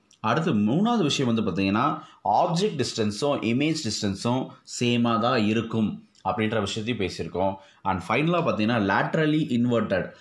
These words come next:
அதாவது, எனக்கு என்னோட right side of the image, it seems to be left. I mean, ரைட் வந்து லெஃப்டாவும், லெஃப்ட் வந்து ரைட்டாவும் இருக்கும். அதுக்கு பேர் என்ன சொல்லலாம்? Lateral inversion. So, அப்ப four types of, uh,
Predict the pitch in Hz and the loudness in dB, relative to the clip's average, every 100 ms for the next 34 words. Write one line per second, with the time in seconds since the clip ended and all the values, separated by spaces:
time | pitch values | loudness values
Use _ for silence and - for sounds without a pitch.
0 | - - _ _ _ _ _ _ _ _ | -20 -20 _ _ _ _ _ _ _ _
1 | - - 87 104 107 202 - - _ - | -20 -8 -2 0 2 -2 -4 -16 _ -20
2 | - 110 117 - - - _ _ _ _ | -6 -2 0 0 -2 -8 _ _ _ _
3 | _ _ _ _ _ 117 123 143 170 - | _ _ _ _ _ -2 2 2 2 0
4 | - 107 110 151 170 196 175 160 139 131 | -2 0 2 0 0 0 0 0 0 -2
5 | 117 123 156 180 - - 110 104 - 160 | 0 0 2 0 -4 -8 -8 -6 -2 -2
6 | 170 - 151 175 233 - - - - 113 | -4 -2 -2 0 -2 -4 -14 -20 -6 0
7 | 120 123 - - - 123 147 139 117 156 | 0 0 -4 -4 -2 0 2 2 2 2
8 | 170 165 160 127 - 147 135 240 151 131 | 2 2 2 0 0 0 2 2 2 0
9 | - 180 147 120 117 123 127 123 110 175 | 0 0 2 0 2 2 2 2 2 2
10 | 113 107 139 123 131 175 110 104 123 113 | 0 0 0 0 0 2 2 2 2 2
11 | 95 95 92 95 78 - _ - - 123 | 2 0 0 -2 -4 -12 _ -20 -4 -2
12 | 113 - 165 175 165 160 175 180 170 151 | 0 0 0 2 0 0 0 0 2 2
13 | 139 127 | 2 0